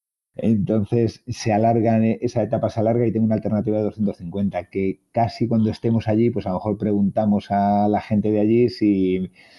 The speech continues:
por qué está diseñada por ahí, y si es que el otro lado tiene demasiado tráfico o tiene tal, y si, bueno, pues, hombre, al final es una hora menos, porque esas etapas son pla-, muy, muy planas. Te hablo de, así un poco a ojo, quinientos y pico metros, seiscientos metros de nivel en doscientos ochenta kilómetros, o sea, es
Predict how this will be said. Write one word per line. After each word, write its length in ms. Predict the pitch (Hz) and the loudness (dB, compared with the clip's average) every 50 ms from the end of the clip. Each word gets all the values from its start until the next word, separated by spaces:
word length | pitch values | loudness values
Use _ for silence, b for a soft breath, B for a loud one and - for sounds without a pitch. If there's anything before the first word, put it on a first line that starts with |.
| b b b b _ | b b b b _
por 220 | - 113 98 95 | -2 -2 -2 0
qué 100 | - 117 | -2 -2
está 220 | 107 - - 117 110 | -2 0 0 0 2
diseñada 420 | 113 107 - 107 107 110 110 110 | 2 2 2 2 2 2 2 2
por 140 | 113 113 113 | 2 2 2
ahí, 640 | 113 120 123 127 131 131 131 131 131 127 - - _ _ _ _ _ _ _ _ _ _ _ | 4 4 4 4 4 4 4 4 2 0 -2 -6 _ _ _ _ _ _ _ _ _ _ _
y 100 | 123 113 | -6 -4
si 140 | - - 123 | -2 -2 -4
es 60 | - | -2
que 100 | - 127 | -2 -2
el 80 | 117 110 | 0 0
otro 180 | 113 - 107 113 | 0 0 0 0
lado 140 | 113 110 110 | 0 0 0
tiene 180 | 113 107 110 | 0 -2 0
demasiado 380 | 107 107 107 101 - - 98 98 | 0 0 0 -2 -2 -2 -4 -2
tráfico 640 | - 127 127 127 - 131 123 120 123 120 120 117 - - | 0 0 -2 0 0 -2 -2 0 0 0 0 -2 -2 -4
o 140 | 104 98 | -4 -2
tiene 220 | - 110 107 107 107 | -2 0 0 0 0
tal, 180 | 120 123 127 120 | 0 0 0 -2
y 40 | 101 | -2
si, 100 | 95 76 | -4 -4
bueno, 260 | 92 87 85 - - _ _ _ | -6 -6 -8 -10 -16 _ _ _
pues, 380 | - 98 90 87 82 82 80 - | -8 -6 -4 -2 -2 -4 -4 -6
hombre, 180 | - 95 90 82 | -4 -4 -4 -4
al 60 | 76 | -4
final 240 | - - 90 98 101 | -4 -4 -4 -2 -2
es 140 | 92 - - | -4 -4 -4
una 140 | 95 85 85 | -4 -2 -2
hora 160 | 80 80 82 | -2 -2 -4
menos, 240 | 85 82 82 - - | -4 -6 -6 -8 -8
porque 240 | 87 85 82 - b b b b b | -6 -6 -6 -6 b b b b b
esas 280 | - - - - - - | -10 -6 -4 -4 -4 -2
etapas 300 | 104 107 95 101 95 - | -2 -2 -2 -2 -2 -2
son 220 | - 104 104 101 | -2 -2 -2 0
pla-, 260 | - 92 87 85 - - - | -2 -2 -2 -2 -4 -2 0
muy, 340 | 117 113 120 120 117 117 | 2 2 4 4 4 4
muy 260 | 110 - 98 98 90 80 | 2 2 2 0 0 0
planas. 420 | 101 101 104 98 90 85 - - | -2 -2 -2 -2 -2 -4 -8 -4
Te 80 | - 98 | -2 0
hablo 160 | 98 107 107 | 0 2 2
de, 240 | 107 110 110 110 - _ _ _ _ _ _ _ _ _ _ _ _ _ - | 2 2 0 0 -4 _ _ _ _ _ _ _ _ _ _ _ _ _ -6
así 280 | - 98 - - 107 | -6 -4 -2 0 0
un 80 | 98 95 | 0 0
poco 240 | 107 101 - 98 98 | -2 -2 0 0 0
a 40 | |
ojo, 300 | 104 98 - 120 117 113 - _ _ _ _ _ _ _ _ | 0 0 0 -2 -2 -2 -6 _ _ _ _ _ _ _ _
quinientos 440 | - 87 90 95 95 92 110 - 98 | -4 -2 0 0 0 0 -2 -4 -4
y 40 | |
pico 200 | - - 85 - | -4 -4 -2 -2
metros, 320 | 80 92 110 - - - - | -2 -2 -2 -2 -4 -4 -4
seiscientos 400 | - 80 - - 98 95 110 104 | -6 -4 -2 -2 -2 0 0 0
metros 280 | 104 104 92 95 92 | 0 0 0 -2 -2
de 200 | 92 98 98 95 | -2 0 0 0
nivel 300 | 92 92 90 98 107 110 | 0 0 2 2 2 2
en 100 | 113 110 | 2 2
doscientos 380 | 104 101 - - 107 101 95 92 | 0 0 0 0 0 0 0 0
ochenta 260 | 87 - - 95 82 78 | -2 -2 -2 -2 -2 0
kilómetros, 380 | 80 90 98 95 - 82 82 - | 0 0 0 0 -2 -2 -4 -4
o 20 | |
sea, 120 | - 87 87 | -4 -4 -4
es 100 | 87 | -6